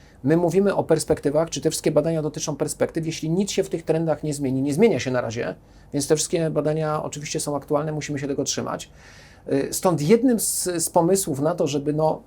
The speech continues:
trochę ograniczyć ten negatywny wpływ, jest dram-, jest robienie wszystkiego, żeby w Polsce zwiększyła się dzietność.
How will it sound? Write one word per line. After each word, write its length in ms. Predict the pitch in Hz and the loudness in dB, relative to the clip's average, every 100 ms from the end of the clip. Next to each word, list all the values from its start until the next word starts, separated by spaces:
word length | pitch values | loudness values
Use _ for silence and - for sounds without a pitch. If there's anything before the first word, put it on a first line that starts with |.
| - | 2
trochę 460 | 185 185 190 - - - - - | 4 6 6 6 0 -14 -20 -2
ograniczyć 560 | 160 156 170 226 208 - | 2 4 4 4 2 0
ten 100 | 151 | -2
negatywny 440 | 147 147 160 151 | 0 0 -2 -2
wpływ, 200 | 131 147 | -4 -2
jest 180 | 160 135 | -2 2
dram-, 260 | 165 160 156 | 2 2 0
jest 260 | 165 165 - 165 | -4 -4 -8 -2
robienie 320 | 165 185 196 | 0 2 0
wszystkiego, 500 | 190 196 - 190 180 | -2 -4 0 -2 0
żeby 180 | 165 160 | -4 -4
w 20 | |
Polsce 280 | 165 151 151 | -4 -2 -2
zwiększyła 320 | 143 139 131 | -4 -4 -4
się 120 | 120 | -4
dzietność. 480 | 117 104 - - - | -6 -8 -12 -16 -18